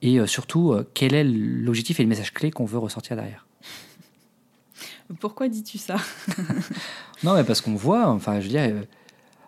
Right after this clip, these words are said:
Speaker 1: nous, on fait beaucoup de veille sur les, les, les concurrents de nos clients, ou même nos propres concurrents. Mais je vois des choses, des fois, je me dis, mais, euh, ces, ces marques-là, elles fondent tous sur les marronniers. C'est-à-dire que, en dehors des marronniers, elles ont pas grand-chose à raconter. Et d'ailleurs, même le marronnier en, en tant que tel, on n'apprend pas grand-chose.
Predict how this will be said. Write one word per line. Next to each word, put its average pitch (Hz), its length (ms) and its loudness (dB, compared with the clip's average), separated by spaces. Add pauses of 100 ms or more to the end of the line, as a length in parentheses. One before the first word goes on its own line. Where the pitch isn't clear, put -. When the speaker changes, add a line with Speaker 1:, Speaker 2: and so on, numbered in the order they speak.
Speaker 1:
nous, 135 160 2
on 123 40 2
fait 95 120 -4
beaucoup 101 240 -4
de 104 160 -8
veille 123 180 6
sur 117 260 0
les, 101 200 -2
les, - 280 -6 (440)
les - 80 -10
concurrents 113 380 0
de 107 40 2
nos 107 60 0
clients, 135 320 2
ou - 20 4
même 104 180 4
nos 110 120 2
propres - 320 -4
concurrents. 135 500 0 (800)
Mais - 80 -12
je - 80 -6
vois - 80 -4
des 95 100 -8
choses, 143 240 -2
des 107 60 -10
fois, 139 160 -6
je - 80 -6
me 190 60 -6
dis, - 140 -10
mais, 117 280 -6
euh, 107 40 -10 (640)
ces, - 200 -8
ces - 160 -4
marques-là, 117 480 0
elles 107 100 4
fondent 113 360 0 (100)
tous 196 100 4
sur 127 220 2
les 113 80 6
marronniers. 139 340 4
C'est-à-dire 120 260 -2
que, 110 100 0 (540)
en 131 140 6
dehors 147 240 6
des 131 60 6
marronniers, 160 420 6 (360)
elles 107 180 0
ont - 40 -6 (160)
pas 170 140 4
grand-chose 135 300 4
à 120 40 6
raconter. 139 320 4
Et 117 40 4
d'ailleurs, 123 220 6
même 131 180 8
le 113 60 6
marronnier 123 280 8
en, 117 120 6
en 123 180 -2
tant 110 100 2
que 110 60 -2
tel, 175 200 4
on 117 140 0
n'apprend 107 280 -2
pas 151 120 4
grand-chose. 131 400 0